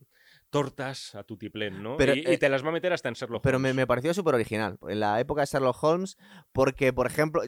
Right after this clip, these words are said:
Speaker 2: ¿tú qué piensas de la serie de... Nunca hemos hablado de esta serie en el programa todavía, igual algún
Speaker 1: La de
Speaker 2: día, de
Speaker 1: Sherlock.
Speaker 2: Sherlock? A
Speaker 1: Está
Speaker 2: mí me
Speaker 1: bien,
Speaker 2: encanta,
Speaker 1: está bien,
Speaker 2: ¿eh?
Speaker 1: sí,
Speaker 2: No,
Speaker 1: me
Speaker 2: solo,
Speaker 1: gusta.
Speaker 2: solo está bien, ¿no? Para ti.
Speaker 1: Eh, sí, eh,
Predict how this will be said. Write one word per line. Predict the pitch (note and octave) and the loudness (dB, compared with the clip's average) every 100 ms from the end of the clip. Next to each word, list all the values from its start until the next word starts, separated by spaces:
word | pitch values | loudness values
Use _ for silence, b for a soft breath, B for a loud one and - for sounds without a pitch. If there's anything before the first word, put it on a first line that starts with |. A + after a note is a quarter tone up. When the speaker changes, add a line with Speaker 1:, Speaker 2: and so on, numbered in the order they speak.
| C3 | -4
Speaker 2:
¿tú | D3+ | 0
qué | D#3+ | 0
piensas | E3 G3 F3 D3+ | 2 2 2 2
de | C#3+ | 4
la | C3+ | 4
serie | - D3 C#3+ | 4 2 4
de... | C3+ B2+ B2+ A2+ B2 | 2 0 -4 -12 -10
Nunca | B2+ | -6
hemos | C#3 A#2+ | -6 -6
hablado | A2+ A#2 | -6 -6
de | A2+ | -6
esta | A2+ - G2 | -8 -10 -12
serie | G#2+ G2+ | -10 -10
en | F#2+ | -10
el | G2 G2 F2 | -10 -12 -12
programa | F2 F2 D#3 D#3+ | -8 -4 -4 -4
todavía, | G2+ G2+ D3+ E3+ G#2+ | -4 -4 -2 -2 -4
igual | G#2 G#2 A#2+ | -4 0 2
algún | A2 | 2
Speaker 1:
La | A2 | 0
de | |
Speaker 2:
día, | - | 2
de | D3+ | 2
Speaker 1:
Sherlock. | - B2+ | 2 2
Speaker 2:
Sherlock? | D3+ A#2 | 2 -2
A | - | -4
Speaker 1:
Está | G2+ | 0
Speaker 2:
mí | |
me | D3+ | 2
Speaker 1:
bien, | B2 | 2
Speaker 2:
encanta, | A#2 D#3 B2 | 2 0 0
Speaker 1:
está | A2 | -2
bien, | G2+ | -4
Speaker 2:
¿eh? | |
Speaker 1:
sí, | F#2+ | -4
Speaker 2:
No, | C#3 D#3 D#3 - | -2 0 0 -2
Speaker 1:
me | |
Speaker 2:
solo, | G#2 D#3 D#3+ | 0 2 2
Speaker 1:
gusta. | C#3+ | 2
Speaker 2:
solo | F#3+ | 2
está | E3+ C#3 | 2 0
bien, | C#3+ D#3 | 0 -2
¿no? | C3+ D#3+ | -4 -6
Para | A2+ A#2+ | -6 -6
ti. | D3 - _ _ _ _ _ _ | -6 -10 _ _ _ _ _ _
Speaker 1:
Eh, | F3+ F3+ E3+ D#3+ D3 | -6 -4 -2 -4 -4
sí, | - - - G#3+ G#3 - | -4 -6 -6 -8 -8 -8
eh, | E3 | -10